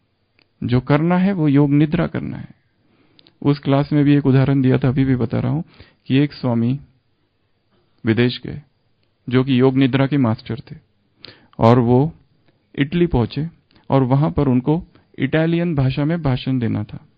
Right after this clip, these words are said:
पर, अ, मतलब पब्लिक जो थी वो हिंदी या इंग्लिश जानने वाली नहीं थी,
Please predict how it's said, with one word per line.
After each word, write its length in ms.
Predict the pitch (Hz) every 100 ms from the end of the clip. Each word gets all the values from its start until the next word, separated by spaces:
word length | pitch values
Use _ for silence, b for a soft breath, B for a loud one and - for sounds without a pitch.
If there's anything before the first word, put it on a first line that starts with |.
| -
पर, 80 | 151
अ, 440 | - _ 127 123
मतलब 300 | 120 139 147 - _
पब्लिक 280 | 139 127 165
जो 200 | 175 185
थी 260 | 180 190 240 -
वो 140 | 143
हिंदी 400 | 151 151 160 165
या 60 | 156
इंग्लिश 260 | 147 160
जानने 280 | 143 143 147
वाली 200 | 143 139
नहीं 200 | 151 131
थी, 160 | -